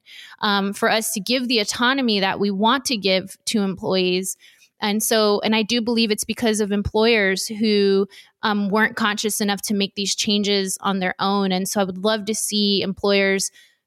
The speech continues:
proactively make changes instead of, um, you know, retroactively making these changes. And I think one of them is, you know, providing,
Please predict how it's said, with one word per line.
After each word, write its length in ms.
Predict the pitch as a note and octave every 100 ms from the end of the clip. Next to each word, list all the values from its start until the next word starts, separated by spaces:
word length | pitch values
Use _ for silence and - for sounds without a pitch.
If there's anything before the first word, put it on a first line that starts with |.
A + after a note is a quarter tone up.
| _ _ _ _
proactively 840 | - B3+ B3+ A3+ - A3 G#3 G3+ F#3+
make 340 | F#3 F3+ - _ -
changes 760 | A#3+ G#3+ G#3+ G#3 F#3 F#3+ F#3+
instead 500 | - G3+ G3 - G3+
of, 380 | G3 F#3+ F#3 F#3 - - - -
um, 560 | G3 F#3+ F#3+ F#3+ F#3 - -
you 100 | A3
know, 120 | G3
retroactively 920 | G#3 G#3+ A3 G3 F#3+ F#3 F#3 F#3 F#3+
making 340 | F#3+ - F#3
these 240 | F3+ F3+ -
changes. 540 | - F3+ F3+ F#3 F#3
And 140 | F#3+ F#3
I 80 | F#3+
think 260 | G#3+ -
one 140 | F#3+ F#3+
of 100 | F#3
them 160 | F#3+ F3+
is, 520 | F#3+ F#3 F#3 F#3 - _ _ _ -
you 80 | G#3+
know, 120 | G#3
providing, 960 | - A3 G3 F#3+ G#3+ A3+ G3+ F#3+ F#3+